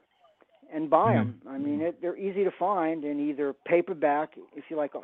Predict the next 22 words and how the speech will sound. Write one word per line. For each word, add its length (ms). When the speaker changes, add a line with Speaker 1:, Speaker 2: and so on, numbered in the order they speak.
Speaker 1:
something 300
to 40
hold 240
on 280
to, 240
or 340
Speaker 2:
Yeah. 160
Speaker 1:
Kindle 500
or 120
digital. 680
Speaker 2:
Yeah. 160
Speaker 1:
But 140
pretty 160
much 260
anywhere 520
in 60
the 80
known 280
Speaker 2:
If 40
people 240
want 200
Speaker 1:
universe. 240